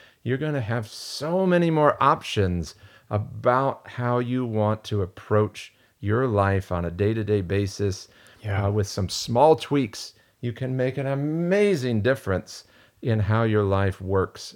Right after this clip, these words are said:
Speaker 1: for you.
Speaker 2: For sure, Will. And I think one of the things that people need to understand is these needs are common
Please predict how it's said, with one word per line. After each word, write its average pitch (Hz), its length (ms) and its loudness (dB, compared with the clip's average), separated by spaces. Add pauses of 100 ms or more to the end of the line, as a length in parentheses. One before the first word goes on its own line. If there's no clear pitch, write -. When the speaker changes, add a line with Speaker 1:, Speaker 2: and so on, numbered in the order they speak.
(180)
Speaker 1:
for - 200 -8
you. 78 340 -8 (680)
Speaker 2:
For 156 120 -4
sure, 151 280 0
Will. 127 400 0
And 123 240 -6
I 127 80 -2
think 143 240 -4
one 147 140 0
of 147 80 0
the 139 100 -2
things 139 400 -6
that 123 300 -4 (380)
people 151 240 -4
need 139 180 -2
to 131 100 -4
understand 131 840 -4
is 117 380 -6
these 147 360 -2
needs 147 520 0 (120)
are 139 360 -4
common 151 680 -4